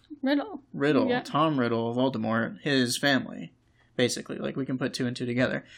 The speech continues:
Speaker 2: And then the second thing, like, once we hear about, I remember reading this for the first time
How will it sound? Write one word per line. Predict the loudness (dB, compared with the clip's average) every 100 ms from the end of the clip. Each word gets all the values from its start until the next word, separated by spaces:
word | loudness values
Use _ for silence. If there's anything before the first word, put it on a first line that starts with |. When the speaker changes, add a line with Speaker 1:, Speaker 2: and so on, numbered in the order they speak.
| -20 -2
Speaker 2:
And | 2
then | 4
the | 4
second | 4 2 0
thing, | 0 0
like, | -2 0
once | 0 0 0
we | -4
hear | -2 0 4 4
about, | 4 4 4 0 -8 -20 -4
I | 0
remember | 4 6 6
reading | 6 4 4
this | 0
for | 0 -2
the |
first | 0 0 -2
time | 0 2 2 0